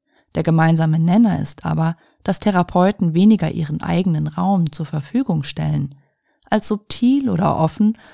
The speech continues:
auf den inneren Raum des Patienten Anspruch erheben. Dies muss nicht die Formen von offensichtlichen Grenzüberschreitungen oder ethischem Fehlverhalten annehmen,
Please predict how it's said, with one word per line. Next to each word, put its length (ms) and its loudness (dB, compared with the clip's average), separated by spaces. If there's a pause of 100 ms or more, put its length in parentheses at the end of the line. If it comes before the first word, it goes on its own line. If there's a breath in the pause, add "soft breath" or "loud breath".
auf 180 -2
den 160 0
inneren 440 0
Raum 320 -4
des 160 -6
Patienten 720 -4
Anspruch 580 -4
erheben. 580 -10 (1400)
Dies 240 2
muss 160 2
nicht 240 2
die 80 -2
Formen 540 0
von 220 -4
offensichtlichen 720 -2
Grenzüberschreitungen 1300 0 (140)
oder 220 2
ethischem 380 -2
Fehlverhalten 840 -2
annehmen, 640 -2